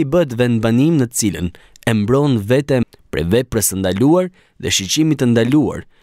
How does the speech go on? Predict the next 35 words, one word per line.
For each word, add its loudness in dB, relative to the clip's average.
Gjithashtu 0
mbron 2
familjen 0
e 0
vet 0
nga 4
lakuriqësia, -4
kurse -2
fëmijët 0
nga -2
shoqëria -2
e -6
keqe. -6
Katër, -6
njerëzit 0
pjesën 0
më 0
të 2
madhe 0
të -2
kohës 0
së -2
tyre 2
e -2
kalojnë 0
në -4
shtëpi, -4
sidomos 0
kur -2
është 0
shumë 2
nxehtë -2
ose -2
shumë -2
ftohtë, -4